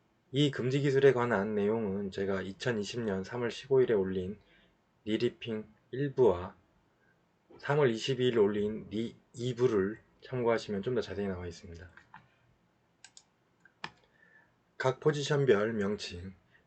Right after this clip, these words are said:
각 포지션별 명칭은 보편적으로 가장 많이 사용하고 있는 것으로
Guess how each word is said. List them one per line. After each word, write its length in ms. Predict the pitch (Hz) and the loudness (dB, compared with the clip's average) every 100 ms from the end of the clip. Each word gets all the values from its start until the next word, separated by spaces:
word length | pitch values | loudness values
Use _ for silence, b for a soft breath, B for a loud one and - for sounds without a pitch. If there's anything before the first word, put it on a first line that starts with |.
| - | -6
각 300 | - 127 - | -2 -2 -4
포지션별 520 | - 151 147 143 139 | -6 -4 0 4 6
명칭은 680 | 113 113 - 131 110 113 101 | 4 0 -2 -2 -2 -4 -6
보편적으로 720 | - - 127 120 117 104 98 | 0 4 4 4 2 2 0
가장 300 | - 107 107 | -4 -6 -2
많이 220 | 95 107 | -2 -2
사용하고 520 | 110 120 117 113 104 | -4 -6 -2 -2 0
있는 240 | 110 107 104 | -2 -2 -2
것으로 500 | 95 92 92 85 | -2 -4 -6 -8